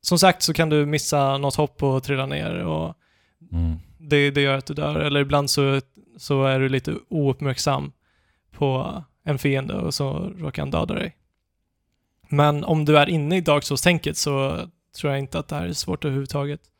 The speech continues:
Speaker 2: Nej.
Speaker 1: Jag kan tänka mig att det är lite svårare för folk som inte,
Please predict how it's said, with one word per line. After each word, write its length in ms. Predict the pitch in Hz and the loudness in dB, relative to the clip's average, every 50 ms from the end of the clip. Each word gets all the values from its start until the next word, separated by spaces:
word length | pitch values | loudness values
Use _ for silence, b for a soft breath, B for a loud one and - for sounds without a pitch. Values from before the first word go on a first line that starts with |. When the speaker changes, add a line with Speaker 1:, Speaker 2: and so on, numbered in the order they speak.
| _ _ - | _ _ -4
Speaker 2:
Nej. 260 | 87 90 87 82 80 | -2 0 2 2 2
Speaker 1:
Jag 80 | 143 135 | 0 0
kan 120 | 151 151 | 0 0
tänka 400 | - - 175 170 151 - - 185 | 2 4 4 4 4 4 2 4
mig 120 | 170 147 135 | 4 4 2
att 120 | 131 - | 2 2
det 100 | - 143 135 | 2 2 2
är 280 | 135 131 131 127 135 - _ _ _ _ - | 4 2 2 0 -2 -4 _ _ _ _ -4
lite 440 | 151 143 143 147 147 139 - - 135 | 0 0 2 4 2 2 0 -2 -4
svårare 340 | - 143 139 135 131 127 | 0 2 2 4 2 2
för 140 | 110 143 139 | -2 -4 -6
folk 280 | - - 143 139 131 - | -4 -2 -2 -2 -2 -4
som 220 | - 139 131 131 | -6 -6 -4 -4
inte, 680 | 131 127 131 _ _ - 139 135 127 127 - - 156 | -6 -6 -8 _ _ -2 0 2 2 2 -2 -4 -6